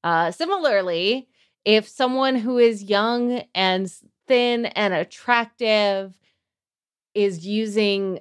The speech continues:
a disability advice, device, uh, a, an aid, uh, a, a support thing, don't say, "Oh, you're too pretty to need a walker.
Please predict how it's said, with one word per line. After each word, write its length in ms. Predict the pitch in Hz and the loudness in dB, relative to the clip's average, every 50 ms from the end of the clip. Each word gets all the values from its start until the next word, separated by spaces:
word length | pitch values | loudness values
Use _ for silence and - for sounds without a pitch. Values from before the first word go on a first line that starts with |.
| - | -2
a 360 | - 190 190 170 170 170 165 165 | 0 2 2 4 4 2 2 0
disability 580 | 156 170 175 - - 160 175 170 165 156 165 165 | -2 -4 -8 -6 -2 0 0 2 2 0 0 -2
advice, 560 | 165 160 175 160 165 208 277 311 - - - - - | 0 0 2 2 2 2 0 -4 -6 -14 -18 -12 -8
device, 720 | 196 208 185 185 180 185 214 277 285 - - - - - _ _ _ _ _ _ _ _ - | -6 -4 0 2 2 2 2 0 -4 -10 -20 -20 -20 -20 _ _ _ _ _ _ _ _ -6
uh, 340 | 180 180 165 160 160 156 - - | -2 0 0 2 0 0 -2 -2
a, 280 | - 180 185 - - - | 0 0 0 0 0 -2
an 120 | 190 185 - | -2 -2 -2
aid, 500 | - 185 180 175 185 202 202 214 202 - _ _ _ _ _ _ _ _ - | -2 -2 0 0 0 0 0 -2 -6 -8 _ _ _ _ _ _ _ _ -6
uh, 560 | 180 175 175 170 165 160 160 160 156 156 - - | -4 -2 0 0 0 2 2 2 0 -2 -4 -4
a, 360 | - 170 180 175 170 160 - - - | -4 -4 -2 -2 -4 -6 -8 -8 -6
a 200 | - 180 180 165 | -2 -2 0 -2
support 760 | - - - 196 - - - 202 196 196 208 - - - - - - _ - 185 - _ | -2 -4 -8 -12 -10 -4 0 0 2 2 0 -2 -6 -12 -20 -20 -20 _ -20 -20 -14 _
thing, 540 | - 208 202 202 202 214 226 240 247 240 226 _ _ _ _ _ _ _ _ _ _ _ _ | -2 0 0 0 0 -2 -2 -4 -4 -4 -6 _ _ _ _ _ _ _ _ _ _ _ _
don't 240 | - 285 302 277 220 | -2 -2 -2 -2 -4
say, 420 | - - - 202 196 196 196 - - | -6 -4 0 0 0 0 0 -2 -2
"Oh, 540 | - 320 339 330 330 330 320 320 320 320 320 | -2 0 0 2 2 0 0 0 -2 -2 -4
you're 320 | 320 294 294 330 359 370 | -6 -6 -6 -4 -4 -4
too 280 | 359 370 - 403 403 415 415 _ | -4 -4 -2 0 0 0 0 _
pretty 340 | _ - - 359 403 453 523 523 494 466 466 - | _ -8 -4 -2 0 2 2 2 0 0 -2 -2
to 120 | - 349 339 | -2 -2 0
need 460 | 320 294 285 285 285 285 277 277 269 | 2 2 0 0 0 0 0 2 2
a 80 | 247 220 | 2 2
walker. 1000 | 214 208 196 202 202 185 175 170 165 _ - 185 160 147 143 131 127 131 208 202 | 0 -2 -4 -2 0 2 2 0 -2 _ -4 -2 -2 -2 -2 -4 -6 -8 -10 -10